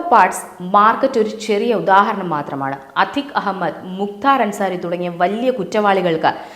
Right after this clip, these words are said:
സർക്കാർ ഭൂമി കയ്യേറി മറ്റുള്ളവരിൽ നിന്ന് തോക്കു ചൂണ്ടി സ്വത്ത് തട്ടിയെടുത്തും വൻ ആസ്തികൾ കെട്ടിപ്പടുത്തിരുന്നു. ഇതെല്ലാം യോഗി പൊളിച്ചു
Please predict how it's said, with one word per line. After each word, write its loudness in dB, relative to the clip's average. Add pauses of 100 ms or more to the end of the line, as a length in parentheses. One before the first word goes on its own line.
(240)
സർക്കാർ 6
ഭൂമി 0
കയ്യേറി 0 (120)
മറ്റുള്ളവരിൽ -2
നിന്ന് -4 (120)
തോക്കു 2
ചൂണ്ടി -2
സ്വത്ത് -4
തട്ടിയെടുത്തും -4
വൻ -2 (260)
ആസ്തികൾ -8 (140)
കെട്ടിപ്പടുത്തിരുന്നു. -6 (560)
ഇതെല്ലാം 0 (160)
യോഗി -4
പൊളിച്ചു -8